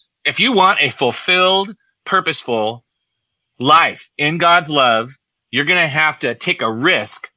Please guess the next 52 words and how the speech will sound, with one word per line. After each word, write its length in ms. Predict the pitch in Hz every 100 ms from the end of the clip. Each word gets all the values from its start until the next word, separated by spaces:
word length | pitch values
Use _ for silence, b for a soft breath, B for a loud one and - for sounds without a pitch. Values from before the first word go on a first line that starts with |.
| _
rooted 440 | 110 151 247 233
in 140 | 156 127
that 240 | 110 95
love 400 | 107 101 98 113 _ _ _
that 180 | - 120
he 300 | - 190 196
is 160 | 151 117
going 480 | 131 143 139 147 - b b
to 140 | -
catch 420 | - - 180 175 139
you 280 | 113 110 110 b b
if 180 | 123
you 140 | 139 143
make 260 | 135 143 156
that 200 | 143 117
risk, 240 | 113 -
and 80 | 113
he's 140 | 143
gonna 240 | 131 113 104
honor 340 | 147 185 202 151
his 180 | 131 -
commitment. 440 | 143 151 107 101
The 40 |
Bible 300 | 107 156 175
says, 320 | - 156 127 - -
"My 100 | 120
righteous 380 | 143 170 190
one 200 | 190 185 175
lives 160 | 180
by 180 | 151 185
faith, 280 | 180 160 139
and 140 | 120 117
if 240 | 208 233 -
he 180 | 214 214
shrinks 400 | - 202 202 -
back, 340 | 131 190 139 - _ _ _ _ B B B B
I 160 | - 202
will 200 | 185 151
not 380 | 135 180 208 151
be 100 | 143
pleased 320 | 131 143 127 117
with 120 | 110
him," 140 | 117
because 280 | 113 135 113
we 220 | 143 240
are 120 | 233
not 240 | 180 151 143
of 120 | 123
those 360 | 127 123 123 - B B
who 100 | 151
shrink 360 | 127 - 208 170
back 400 | 170 170 - -